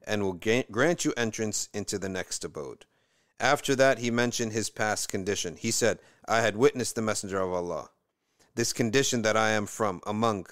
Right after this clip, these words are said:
those seven people who are with the Messenger of Allah sallallahu alaihi wasallam." First seven Muslims. "We had nothing with us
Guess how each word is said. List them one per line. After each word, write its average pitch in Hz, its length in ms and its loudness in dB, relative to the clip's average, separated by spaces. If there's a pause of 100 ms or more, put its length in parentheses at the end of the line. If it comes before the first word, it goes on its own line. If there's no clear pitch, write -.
those 98 240 -4
seven 147 640 2
people - 520 -6 (420)
who 117 140 2
are 107 80 6
with 104 300 2
the 101 80 -4
Messenger 110 480 -2
of 95 180 -6
Allah 95 300 0
sallallahu 95 520 -2
alaihi 92 240 -4
wasallam." 80 260 -10
First - 280 0
seven 120 240 0
Muslims. 90 520 -8 (440)
"We 123 140 2
had 135 200 4
nothing 139 460 2 (600)
with 127 180 0
us - 320 -8